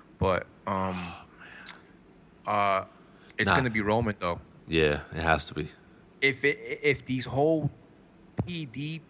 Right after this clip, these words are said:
Speaker 1: whatever, steroid situation, if that, have you heard about this Roman Reigns steroid situation,
Speaker 2: Yeah,
Speaker 1: bro?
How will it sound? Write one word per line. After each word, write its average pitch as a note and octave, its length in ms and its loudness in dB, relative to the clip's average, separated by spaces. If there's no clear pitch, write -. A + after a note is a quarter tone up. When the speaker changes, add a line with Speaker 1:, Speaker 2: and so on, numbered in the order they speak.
Speaker 1:
whatever, C3 560 2
steroid D3 720 0
situation, C#3+ 840 -2
if - 200 -2
that, A2 220 0
have - 180 -4
you D3 100 0
heard F#3+ 120 0
about G3+ 300 -2
this F#3 100 -12
Roman E3+ 300 -2
Reigns E3+ 400 0
steroid F3+ 440 0
situation, F#2 500 0
Speaker 2:
Yeah, D2+ 40 6
Speaker 1:
bro? - 180 6